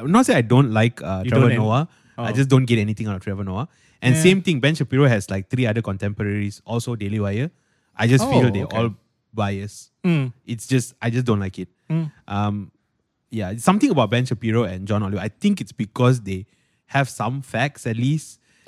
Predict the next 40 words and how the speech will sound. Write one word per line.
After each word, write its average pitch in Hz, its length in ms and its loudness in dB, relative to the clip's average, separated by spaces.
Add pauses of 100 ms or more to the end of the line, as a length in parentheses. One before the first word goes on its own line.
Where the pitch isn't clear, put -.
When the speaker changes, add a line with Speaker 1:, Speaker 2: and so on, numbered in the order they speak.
Speaker 1:
You 107 100 -4
Speaker 2:
Okay. 110 60 2
Speaker 1:
know, 113 60 2
it 104 100 -4
doesn't 117 280 -2
seem 127 260 -4
too 123 160 -6
opinionated. 117 720 -4
It 92 120 -12
seems 127 300 -6
to - 60 -16
be 104 100 -4
premised 104 360 -6
on 90 140 -12
some 104 260 -10
factual, 101 640 -2 (240)
Speaker 2:
Mm. 147 220 -6 (100)
Speaker 1:
uh, 76 320 -10 (160)
basis 101 460 -6
lah. 87 100 -8 (240)
Speaker 2:
Sure. 117 260 -6 (460)
Speaker 1:
Um, 107 880 -2 (300)
why 123 160 -6
was 127 160 -10
I 107 80 -14
talking 107 260 -16
about 95 240 -6
this? 104 280 -8 (120)
Damn 101 180 -10
it. 98 120 -12 (280)
Why 131 120 -10
did 135 120 -4
I - 20 4
Speaker 2:
Yeah, 131 180 6
Speaker 1:
bring - 20 2
this - 20 0
up? 110 60 -2
Speaker 2:
because 113 300 -6
presidential 120 460 0
elections, 120 680 -2